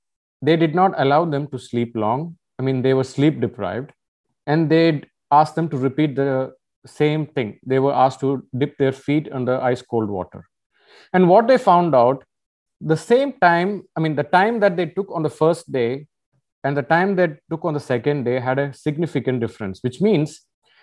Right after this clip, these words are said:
when they were sleep deprived, the time shortened by half,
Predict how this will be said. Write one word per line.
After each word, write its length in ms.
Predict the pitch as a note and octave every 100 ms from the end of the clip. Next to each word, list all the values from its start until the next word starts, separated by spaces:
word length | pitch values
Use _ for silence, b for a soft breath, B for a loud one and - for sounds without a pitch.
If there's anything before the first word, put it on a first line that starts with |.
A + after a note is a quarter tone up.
| _
when 200 | D#3 G#3+
they 80 | G#3+
were 100 | G#3
sleep 480 | G#3 G#3 A#3 F#3+
deprived, 600 | E3+ D#3 D#3 C#3 B2+ D3+ D#3 _ _ _ -
the 140 | D3+
time 320 | - F3 G#3
shortened 520 | - F#3 D#3+ F#3 F#3 -
by 160 | C#3
half, 440 | C#3+ - A2 F#2